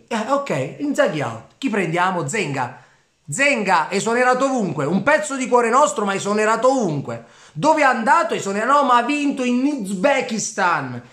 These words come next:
Chi dobbiamo prendere? Cambiasso. Uno dei miei cinque giocatori preferiti di tutta la mia vita. Dove cazzo ha allenato Cambiasso?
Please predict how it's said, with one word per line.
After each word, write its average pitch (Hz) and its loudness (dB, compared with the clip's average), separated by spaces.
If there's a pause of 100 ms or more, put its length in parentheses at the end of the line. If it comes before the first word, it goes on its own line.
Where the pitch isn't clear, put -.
(160)
Chi 285 -2
dobbiamo 269 2
prendere? 135 -4 (200)
Cambiasso. 240 0 (520)
Uno 254 2
dei 254 0
miei 247 -2
cinque 254 -2
giocatori 247 0
preferiti 226 0
di 196 -4
tutta 269 -4
la 247 2
mia 226 0
vita. 147 -6 (220)
Dove 233 4
cazzo 277 2
ha - 6
allenato 233 2
Cambiasso? 127 -6